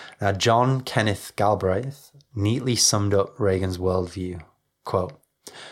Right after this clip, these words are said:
"Reaganomics is a tax policy based on a notion of incentives which says that the rich aren't working because they have too little money and the poor aren't working because they have too much."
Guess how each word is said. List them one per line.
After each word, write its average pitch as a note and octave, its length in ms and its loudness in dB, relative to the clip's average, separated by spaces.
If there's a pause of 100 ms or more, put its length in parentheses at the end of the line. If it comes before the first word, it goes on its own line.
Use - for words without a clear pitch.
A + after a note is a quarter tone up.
(220)
"Reaganomics A#2+ 800 4
is G2+ 140 0
a G#2 40 0
tax - 400 -4
policy G2+ 460 0
based G2 460 2
on G#2+ 160 -4
a F#2+ 80 0
notion G2+ 460 0
of G2+ 180 -6
incentives G#2 720 -2
which - 200 -2
says G2 360 2
that - 120 -6
the G#2 80 -6 (140)
rich - 240 0 (120)
aren't G2+ 220 0
working G2+ 480 0
because G#2 280 -6
they G2 120 2
have G2+ 220 0
too - 160 -2
little G2 340 -2
money G#2+ 480 0 (440)
and F#2+ 120 -6
the F#2 40 -2
poor A2+ 340 4
aren't G#2 300 0
working A2 680 0 (220)
because F#2+ 260 -2
they F#2 120 2
have F#2+ 200 -2
too - 180 -6
much." - 460 -10